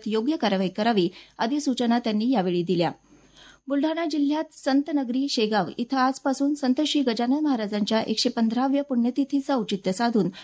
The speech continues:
ऋषीपंचमी उत्सवाला सुरुवात झाली. या उत्सवात पुढचे पाच दिवस विविध धार्मिक कार्यक्रम पार पडणार आहेत. संपूर्ण राज्यभरातून आज शेगाव शहरात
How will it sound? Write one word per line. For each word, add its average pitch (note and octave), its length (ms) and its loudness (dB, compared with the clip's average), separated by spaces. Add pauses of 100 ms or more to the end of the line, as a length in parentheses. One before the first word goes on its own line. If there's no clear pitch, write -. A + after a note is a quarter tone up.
(160)
ऋषीपंचमी C#4+ 600 2
उत्सवाला G#3+ 520 0
सुरुवात F#3 360 0
झाली. F#3 260 2 (360)
या B3+ 100 6
उत्सवात B3+ 340 0 (100)
पुढचे B3+ 240 0
पाच C4+ 300 0
दिवस C#4+ 280 -2
विविध B3+ 240 0
धार्मिक A3+ 440 0
कार्यक्रम G#3 400 2
पार G3+ 220 2
पडणार F#3+ 340 0
आहेत. G3+ 240 0 (340)
संपूर्ण D#4 400 2
राज्यभरातून C#4+ 680 0
आज A#3+ 220 2
शेगाव A3+ 360 0
शहरात G#3 320 0